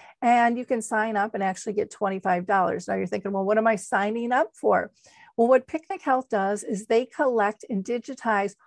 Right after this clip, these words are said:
all of your medical records into one online account. So you can consent to share your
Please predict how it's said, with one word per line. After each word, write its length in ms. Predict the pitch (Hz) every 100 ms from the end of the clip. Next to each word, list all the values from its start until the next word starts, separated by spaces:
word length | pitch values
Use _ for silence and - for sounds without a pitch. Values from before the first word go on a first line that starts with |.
| _ _ -
all 440 | 226 226 247 262
of 180 | - 220
your 140 | 226
medical 360 | 208 202 208 214
records 400 | 196 185 196 190 -
into 300 | 208 214 196
one 580 | 180 185 196 208 233 -
online 540 | 226 214 214 196 190 196
account. 720 | 190 - - 294 185 - - - -
So 140 | -
you 320 | 190 208 277
can 220 | 311 302 285
consent 640 | 262 247 - 220 175 185
to 160 | - 202
share 520 | - 226 202 185 185 _ _ -
your 400 | 190 208 226